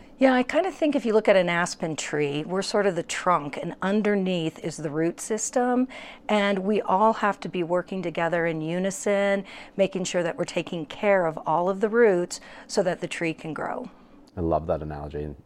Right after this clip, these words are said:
Speaker 2: it's topical since we are
Speaker 1: Yeah.
Speaker 2: sitting here in Aspen. What would you love to see in the future? What's your vision for tourism here?
Speaker 1: Well,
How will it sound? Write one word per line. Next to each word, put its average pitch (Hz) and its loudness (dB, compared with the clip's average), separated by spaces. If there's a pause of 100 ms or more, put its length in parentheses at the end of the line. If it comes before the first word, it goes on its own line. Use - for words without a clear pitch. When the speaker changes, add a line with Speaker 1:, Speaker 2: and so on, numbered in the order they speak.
(120)
Speaker 2:
it's 104 -14
topical 82 2
since - -12
we 82 2
are 73 -2
Speaker 1:
Yeah. 269 8
Speaker 2:
sitting 82 0
here 78 0
in 78 -8
Aspen. 80 -8 (760)
What 95 6
would 104 -2
you 110 2
love 95 6
to 92 -10
see - 0
in 82 2
the 76 -4
future? 78 -2
What's 80 -4
your 95 0
vision 76 -4
for - -14
tourism 73 -4
here? 73 -10 (1500)
Speaker 1:
Well, 220 10